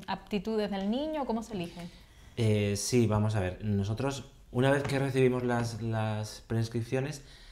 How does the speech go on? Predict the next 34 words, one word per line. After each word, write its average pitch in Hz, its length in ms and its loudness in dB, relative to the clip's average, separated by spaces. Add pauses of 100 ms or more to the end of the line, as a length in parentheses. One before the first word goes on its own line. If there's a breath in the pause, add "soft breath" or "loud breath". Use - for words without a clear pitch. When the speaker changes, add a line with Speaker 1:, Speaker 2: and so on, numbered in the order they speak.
(200 loud breath)
Speaker 2:
s-, - 220 -10
eh, 107 240 4
publicamos 107 560 4
un 123 180 2
listado 117 640 0 (160)
que, 95 480 -2
que 95 160 -2
se, - 180 -8
se 98 140 -2
publicará 95 560 2
en, 104 60 2
en 104 160 0
nuestra 101 240 0
página 104 340 2
web. 120 320 2 (320 loud breath)
Por 101 140 0
cierto, 110 320 4
allí 104 180 6
está, 110 420 0
va 107 200 0
a 110 60 6
estar, 107 420 2
está 107 320 6
y 95 120 4
va 101 100 6
a - 20 4
estar 101 320 0 (340 loud breath)
toda 113 220 4
la 110 80 6
información 110 480 4
detallada 104 460 4
del, 95 280 0
del 95 160 2
proceso. 110 600 -2